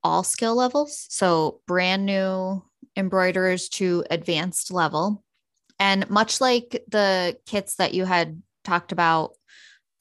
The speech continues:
um, Jennifer Jangles, D I Y Order,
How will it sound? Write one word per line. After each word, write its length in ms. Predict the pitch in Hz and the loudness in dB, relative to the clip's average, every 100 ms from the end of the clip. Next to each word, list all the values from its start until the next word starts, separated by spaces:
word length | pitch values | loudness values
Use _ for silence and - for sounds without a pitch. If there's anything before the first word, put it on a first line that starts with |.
| _ | _
um, 400 | 175 160 151 147 | -8 -6 -6 -8
Jennifer 380 | 151 151 156 143 | -6 -6 -6 -8
Jangles, 680 | - 214 208 208 196 196 - | -4 -2 0 0 0 -2 -4
D 140 | 185 | -2
I 100 | 165 | -2
Y 260 | 151 151 151 | -2 -2 -4
Order, 640 | - 196 196 190 185 185 | -2 0 0 0 -2 -4